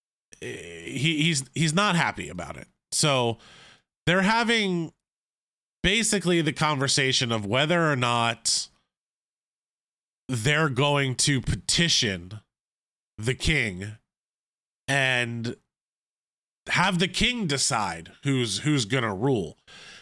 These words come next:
Now, the interesting part about it is the way they end it. And, and this is, this confused me at first,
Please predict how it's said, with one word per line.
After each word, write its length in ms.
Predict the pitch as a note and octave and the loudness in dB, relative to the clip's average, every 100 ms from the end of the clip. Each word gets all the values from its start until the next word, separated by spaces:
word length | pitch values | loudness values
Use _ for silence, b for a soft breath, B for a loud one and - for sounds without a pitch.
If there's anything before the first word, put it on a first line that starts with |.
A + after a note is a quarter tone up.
| B | B
Now, 520 | E3 F3+ E3 D3 C#3+ - _ _ _ _ _ _ _ _ _ | 0 2 2 2 0 -4 _ _ _ _ _ _ _ _ _
the 300 | B2 B2 F3 | -6 0 2
interesting 520 | G#3 A#3+ C4 - F#3+ D3+ | 2 2 0 2 0 0
part 220 | D#3 D3 | 0 2
about 260 | C3 C3 | 2 2
it 60 | B2+ | 2
is 120 | B2+ | 0
the 100 | A#2 | 0
way 220 | A2+ A#2+ | 0 0
they 200 | A2 A#2 | 2 -2
end 340 | - F3 F3 A#2 | 0 -2 0 -2
it. 160 | F2+ - | -4 -2
And, 240 | B2 A#2+ B2 | -4 -4 -4
and 200 | B2+ C3 | -2 0
this 220 | G3 B3 | 2 2
is, 200 | F#3+ - | 2 2
this 200 | E3+ G#3+ | 0 0
confused 640 | - F3+ - A3+ C4+ F3+ | -2 -2 0 2 4 2
me 120 | F#3+ | 0
at 120 | E3 B2+ | 0 -2
first, 640 | - C#3+ F#3+ G#3+ - - | -2 0 2 0 -2 -6